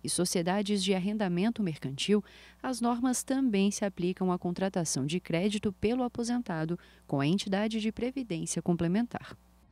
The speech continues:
O caso analisado é de uma ação contra a entidade de previdência, onde um aposentado pediu que fossem limitados os descontos em sua aposentadoria complementar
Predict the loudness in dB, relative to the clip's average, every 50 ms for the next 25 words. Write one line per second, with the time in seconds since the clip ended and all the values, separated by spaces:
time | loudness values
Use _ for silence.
0 | _ -20 -14 -10 -4 2 4 4 4 4 2 2 2 2 2 2 4 4 4 4
1 | 4 4 0 0 0 0 0 0 0 0 -2 -2 -2 -2 -2 0 0 0 0 0
2 | 0 0 0 0 0 -2 0 2 2 2 2 2 -2 -4 -2 -2 -2 -2 -2 -2
3 | -2 0 0 0 -2 -2 -2 -4 -4 -6 -6 -4 -2 0 0 0 0 0 -2 -2
4 | -2 -2 -2 -2 0 2 2 2 2 0 -2 -4 -4 -4 -4 -4 -4 -6 -4 -2
5 | 0 0 0 0 0 -2 -2 -2 -2 -2 -4 -4 -6 -6 -6 -6 -6 -6 -6 -6
6 | -6 -6 -6 -4 -2 -2 0 0 -2 -4 -6 -8 -10 -8 -8 -4 -4 -4 -2 -2
7 | -2 -2 -2 -2 -4 -6 -6 -6 -6 -4 -4 -4 -4 -2 -4 -2 -2 -2 -4 -4
8 | -4 -8 -8 -6 -6 -6 -6 -4 -6 -6 -4 -4 -4 -4 -4